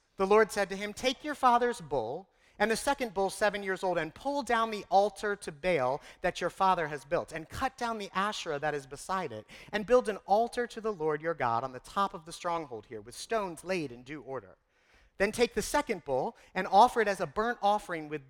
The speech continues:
the wood of the Asherah that you shall cut down.' So Gideon took ten men of his servants and did as the Lord had told him. But because he was too afraid of his family and the men of the town to do it by day,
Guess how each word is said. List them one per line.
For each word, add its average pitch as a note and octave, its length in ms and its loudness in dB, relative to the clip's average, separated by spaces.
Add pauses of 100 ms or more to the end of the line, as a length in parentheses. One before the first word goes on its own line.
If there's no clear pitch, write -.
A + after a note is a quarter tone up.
the D3+ 100 -4
wood G#3+ 360 2
of E3+ 160 -6
the E3+ 120 -8
Asherah E3+ 400 0
that C#3+ 160 -6
you D#3+ 100 -18
shall D3+ 300 -2
cut - 300 -12
down.' C#3+ 300 -12 (800)
So F3+ 200 -4
Gideon G3 420 -2
took - 340 -4
ten C4+ 380 -4
men E3 460 -6
of D3+ 140 -8
his F3 140 -10
servants B2 640 -8 (220)
and E3+ 180 -4
did G#3+ 240 4
as F#3 140 -2
the F3 100 -10
Lord D#3+ 220 0
had D#3+ 160 -4
told G3 240 -2
him. - 120 -20 (1040)
But D#3+ 400 4
because A#3+ 760 -2
he A#3+ 180 -8
was A3 300 -4
too G3+ 420 -8
afraid G#3 1120 -4 (580)
of F3 140 0
his D#3+ 220 -8
family A3 640 -4
and D#3+ 200 -6
the D#3 80 -6
men D#3+ 540 -4
of E3+ 160 -8
the D#3 100 -6
town E3+ 440 -4
to D#3+ 120 -12
do E3 200 -8
it D3 120 -4
by C3 180 0
day, D#3+ 500 -2